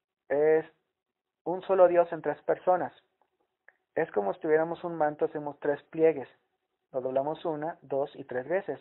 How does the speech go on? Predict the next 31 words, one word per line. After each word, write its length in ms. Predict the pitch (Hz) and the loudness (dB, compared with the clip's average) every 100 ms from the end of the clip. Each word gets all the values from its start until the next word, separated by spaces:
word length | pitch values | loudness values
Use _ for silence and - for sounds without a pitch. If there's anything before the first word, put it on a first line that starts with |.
| _ | _
Es 220 | 139 131 | -8 -8
un 120 | 170 | -6
manto 440 | 156 135 131 170 175 _ | -4 -4 -2 -4 -4 _
con 180 | - 127 | -12 -8
tres 200 | 135 127 | -6 -4
dobleces. 460 | 143 151 180 143 - _ _ _ _ - | -2 0 -2 -4 -12 _ _ _ _ -10
Es 200 | 127 170 | -6 -6
un 120 | 160 | -4
Dios 320 | 143 156 - - | -2 -2 -6 -12
en 120 | 135 | -10
tres 220 | 123 117 | -8 -8
personas, 520 | - 139 185 180 131 - | -6 -4 -2 -4 -4 -8
la 140 | 110 | -10
Santísima 500 | 120 113 117 131 127 | -10 -16 -16 -12 -12
Trinidad. 360 | - 143 160 160 _ _ - _ _ _ _ | -10 -2 -2 -2 _ _ -20 _ _ _ _
Es 160 | 139 - | -10 0
como 220 | 185 180 | 2 6
para 160 | 165 | 6
explicarlo 400 | 151 - 151 151 | 6 0 2 2
más 200 | 170 170 | 4 2
fácil, 300 | - 160 185 180 | 2 0 0 -8
por 160 | 160 - | -10 -10
si 80 | |
lo 140 | 131 127 | -8 -6
quieren 200 | 143 160 | -4 -6
explicar 320 | - 151 151 | -6 2 4
a 40 | |
los 140 | 170 156 | 4 0
niños 380 | 165 185 196 180 | -4 -6 -2 6
o 80 | |
algo, 280 | 180 202 247 | 6 6 -2